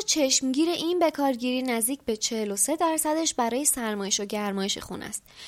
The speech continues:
این فعالیت یا کارها سالانه نزدیک به صد و پنجاه میلیون تن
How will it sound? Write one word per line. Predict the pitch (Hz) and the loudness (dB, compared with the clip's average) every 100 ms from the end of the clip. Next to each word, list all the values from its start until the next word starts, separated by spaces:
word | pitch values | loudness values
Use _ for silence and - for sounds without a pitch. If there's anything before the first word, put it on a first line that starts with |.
| - - _ | -18 -20 _
این | 427 480 | 0 6
فعالیت | 320 - 226 214 190 214 | 6 6 4 4 2 2
یا | 226 226 175 | 4 4 4
کارها | - 233 208 214 226 233 262 - - | -2 0 2 2 0 0 0 -10 -8
سالانه | - 302 294 285 330 | 0 2 4 2 0
نزدیک | 330 262 254 302 | 0 0 0 -2
به | 320 | 0
صد | 302 - - 285 262 | 4 4 4 4 6
و | 233 214 | 2 2
پنجاه | - 247 247 240 269 294 269 | -4 -2 -2 0 6 6 6
میلیون | 254 247 226 226 226 | 2 2 4 2 2
تن | 226 240 254 | -2 0 0